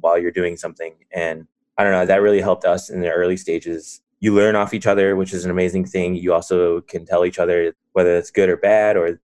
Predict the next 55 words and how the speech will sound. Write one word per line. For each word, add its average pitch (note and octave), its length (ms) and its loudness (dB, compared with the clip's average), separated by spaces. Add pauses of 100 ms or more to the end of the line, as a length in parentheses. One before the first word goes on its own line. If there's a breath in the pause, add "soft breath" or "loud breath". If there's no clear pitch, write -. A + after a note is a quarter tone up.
just - 280 -6
be B2 160 2
able B2 120 2
to A#2 80 2
talk F#2+ 340 2
it F2 60 4
out F2 380 2
and, F2 360 -6
again, F#2 460 0
not F2+ 240 -2
get F2 140 -4
in F2 80 -14
your E2+ 100 -8
head. E2 240 -4
I E2 100 -6
feel F#2+ 220 -4
like E2 120 -4
that's F#2 120 -16
a F2 60 -4
really F2+ 200 -2
important E2+ 340 -8
tactic, - 480 -6 (180)
especially A2+ 680 2
at F#2 100 0
the G2+ 60 0
younger F#2+ 300 0
stages E2+ 600 -4
when F2+ 220 -4
you're E2+ 160 -6
really F#2 200 0
starting E2+ 340 -2
out, E2 240 -4
because - 500 -6 (140)
I A2 120 4
would G#2 140 -2
say F#2+ 360 0 (260)
I've G2+ 240 2
watched F#2+ 400 0 (240)
countless F#2 400 -6
hours F2 320 0
of E2+ 80 -10
YouTube F2 340 -10
videos F2+ 320 0
trying F#2 160 -4
to D#2+ 60 -2
learn F#2 560 0
and F2+ 120 -6
all E2+ 160 0
that, F2 320 0
trying F2 180 -6
to D#2+ 100 -8 (260)
isolate G#2+ 400 2
the E2+ 60 -16
problem F#2 480 0
and E2+ 440 -10